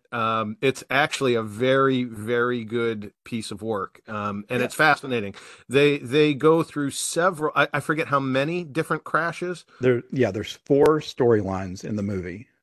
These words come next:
Speaker 2: uh,
Speaker 1: Mm-hmm.
Speaker 2: where it's an airline crash that's resulted in the deaths of hundreds of people, and one person lived through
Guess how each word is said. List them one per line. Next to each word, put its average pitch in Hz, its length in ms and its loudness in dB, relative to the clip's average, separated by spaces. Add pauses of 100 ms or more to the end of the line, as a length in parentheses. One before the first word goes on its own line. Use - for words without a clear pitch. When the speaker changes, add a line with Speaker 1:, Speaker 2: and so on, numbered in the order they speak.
Speaker 2:
uh, 104 220 -2
Speaker 1:
Mm-hmm. 120 180 -4
Speaker 2:
where 113 340 2
it's 131 200 -6
an 101 100 -4
airline 123 380 4
crash 113 320 0
that's 110 320 -2
resulted 117 420 0
in 101 380 -4
the 107 100 -2
deaths 113 400 -2
of 92 240 -6
hundreds 120 260 -2
of 101 60 -2
people, 95 400 -4 (380)
and 101 240 -2
one 110 240 2
person 95 460 -2 (120)
lived 98 400 -2 (100)
through 90 400 -2